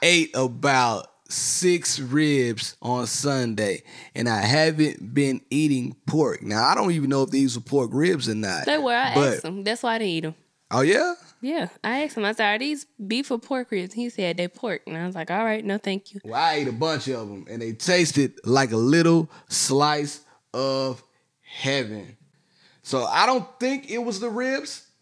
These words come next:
Speaker 1: like the seasoning. I just think it was the ribs.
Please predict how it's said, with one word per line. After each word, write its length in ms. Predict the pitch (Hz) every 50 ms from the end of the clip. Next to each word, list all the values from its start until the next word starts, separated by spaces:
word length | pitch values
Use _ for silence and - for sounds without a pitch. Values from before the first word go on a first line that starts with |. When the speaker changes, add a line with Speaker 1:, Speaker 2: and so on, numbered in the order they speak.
| _ _ _ _ _ _ -
Speaker 1:
like 240 | 127 156 160 - -
the 80 | 131 -
seasoning. 880 | - - - - 269 277 277 262 220 175 165 139 131 127 131 143 - - - - _ _ _ -
I 220 | - 196 220 240
just 300 | 202 175 175 147 - -
think 320 | - - 156 156 160 156 - - 135 - _ -
it 140 | 165 170
was 200 | 160 156 127 123
the 100 | 135 139
ribs. 500 | 131 123 123 143 151 151 156 160 156 151